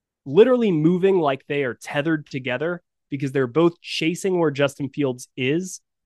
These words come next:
And then he makes one cutback and both players are out of position because they're running to where he is instead of staying where they should be and kind of containing where he could be. And so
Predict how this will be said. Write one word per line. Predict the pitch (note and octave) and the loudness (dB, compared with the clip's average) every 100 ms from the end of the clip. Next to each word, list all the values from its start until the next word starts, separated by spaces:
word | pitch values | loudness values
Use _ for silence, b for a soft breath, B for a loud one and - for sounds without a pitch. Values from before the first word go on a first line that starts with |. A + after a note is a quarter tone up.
| _ D3 | _ -2
And | C#3+ | -2
then | C3+ | 2
he | F3 | 2
makes | F3+ D#3 | 2 0
one | C3+ D3 F3+ | -2 0 0
cutback | - E3 C#3 C#3 | -2 -4 -4 -6
and | C3+ A2+ - | -6 -8 2
both | D3+ D#3+ | 2 2
players | - D3+ C3+ C3 | 0 0 0 0
are | |
out | B2+ | -2
of | B2+ | -2
position | B2+ B2 C3 C3 A#2+ | -6 -6 -6 -8 -10
because | A#2+ B2 | -10 -10
they're | B2+ A#2 | -8 -4
running | B2 D#3+ F3+ | 0 0 0
to | E3 | -2
where | D3+ C3+ | -2 -2
he | B2+ C3 | -4 -4
is | C#3 C#3+ | -4 -4
instead | A2+ D3+ B2+ | -6 -4 -6
of | - | -8
staying | - C#3+ C3+ C#3 | -8 -4 -2 -2
where | B2+ | -2
they | B2 A2 | -4 -8
should | - - C3+ | -8 -6 -4
be | B2 C3+ D#3+ _ _ C#3+ | -2 -2 -2 _ _ -12
and | |
kind | C3 C3+ | -4 -4
of | A#2 | -4
containing | - B2 - D3+ D3+ D3 | -6 -8 -4 -2 0 0
where | C3+ C3+ B2+ | -2 -4 -6
he | - F#3+ F#3 | -6 -2 -2
could | - C3+ A2+ _ _ | -2 -4 -4 _ _
be. | G#2+ A2 _ _ _ _ | -20 -20 _ _ _ _
And | D#3 C#3+ | -4 -2
so | - D3+ C#3 C3 | 0 2 2 0